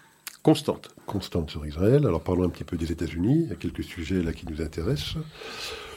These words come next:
Speaker 2: Le premier, qui n'est pas un petit sujet, euh, c'est celui de l'avortement. On sait que depuis, euh, mille neuf cent soixante-treize,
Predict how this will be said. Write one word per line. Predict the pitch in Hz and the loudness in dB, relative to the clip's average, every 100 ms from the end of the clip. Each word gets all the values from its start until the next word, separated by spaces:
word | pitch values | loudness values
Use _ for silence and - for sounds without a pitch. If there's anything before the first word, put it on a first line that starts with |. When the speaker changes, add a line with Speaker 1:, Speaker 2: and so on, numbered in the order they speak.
| - 104 | -4 0
Speaker 2:
Le | |
premier, | - - 104 175 | 2 4 6 6
qui | 104 | 4
n'est | 90 | 2
pas | - 151 | 6 4
un | |
petit | - - - 143 | 4 0 -2 -6
sujet, | - 95 90 69 - - _ _ _ 82 | -4 -4 -4 -6 -10 -20 _ _ _ -10
euh, | 92 92 82 - | -6 -6 -8 -10
c'est | 90 | -12
celui | - 104 | -6 -2
de | 92 | 2
l'avortement. | 90 98 - 95 85 - - _ _ _ - - - - - - - - - - - | 2 2 4 2 2 -4 -20 _ _ _ -20 -20 -16 -14 -14 -14 -18 -20 -20 -18 -10
On | 95 | -8
sait | - - 131 | -2 2 2
que | 127 | 2
depuis, | 92 95 - 101 101 98 | 0 0 -2 -4 -2 2
euh, | 92 | 2
mille | 87 92 | 6 6
neuf | 90 - | 6 2
cent | 95 | -6
soixante-treize, | - 92 85 80 - 123 143 143 | -6 -6 -6 -6 2 6 8 6